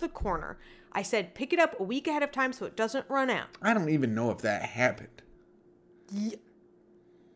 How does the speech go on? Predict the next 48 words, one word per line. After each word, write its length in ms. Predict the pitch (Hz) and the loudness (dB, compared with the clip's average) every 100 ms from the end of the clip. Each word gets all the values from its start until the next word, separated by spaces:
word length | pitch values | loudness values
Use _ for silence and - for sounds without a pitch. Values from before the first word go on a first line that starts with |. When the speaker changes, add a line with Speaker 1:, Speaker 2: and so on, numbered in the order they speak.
| - 254 | 6 10
Speaker 1:
okay. 540 | 269 - 214 156 175 - _ - | 10 10 0 -2 -10 -14 _ 6
I 100 | 277 | 8
can't, 340 | 370 359 339 320 | 8 8 8 6
I'm 180 | - 330 | 6 8
not 180 | 381 392 | 8 8
gonna 160 | 339 | 4
play 340 | - - 277 247 | 2 4 6 8
that 420 | 208 220 220 - | 10 10 10 2
game. 460 | 196 175 156 214 262 - - | 0 0 -2 -6 -8 -10 10
I'm 100 | 208 | 12
Speaker 2:
I'm, 80 | 359 | 12
Speaker 1:
not 180 | 415 | 12
gonna 140 | 415 403 | 12 8
Speaker 2:
I, 20 | |
Speaker 1:
play 360 | - 320 320 302 | 4 4 6 8
the, 180 | 277 | 10
"It 100 | 269 | 10
Speaker 2:
I 100 | 156 202 | 12 12
would 80 | 220 | 12
Speaker 1:
didn't 120 | 185 | 12
Speaker 2:
love 100 | 202 | 12
to 60 | 208 | 12
Speaker 1:
happen" 140 | 202 | 12
Speaker 2:
hear 200 | 190 208 | 12 12
a 20 | 202 | 12
Speaker 1:
game. 80 | |
Speaker 2:
recording 520 | 196 220 202 220 196 190 | 12 12 12 12 12 10
of 160 | 180 | 10
it. 260 | 196 190 - - - | 10 8 4 -16 -20
Speaker 1:
<laughs> 300 | - - - | -10 -8 -2
God 120 | - - - - | 2 2 2 2
damn 60 | - | 10
Speaker 2:
I'd 140 | 180 | 10
Speaker 1:
it. 40 | 160 | 12
Speaker 2:
love 440 | 160 180 180 160 | 12 12 12 12
if 100 | 147 | 6
Speaker 1:
You 60 | 262 | 12
Speaker 2:
someone 180 | 370 392 | 12 12
could 40 | 269 | 12
Speaker 1:
are 140 | 269 269 | 12 12
Speaker 2:
pull 100 | - | 10
up 60 | |
a 40 | 277 143 | 12 10
Speaker 1:
fucking 140 | 139 - | 10 10
Speaker 2:
recording 280 | 156 139 135 | 10 8 6
of 140 | 123 | 4
it. 140 | 127 - - - | 2 -4 -12 -20
Speaker 1:
horrible. 1000 | - - - 247 226 180 156 - - | -20 -16 4 8 8 6 0 -6 -8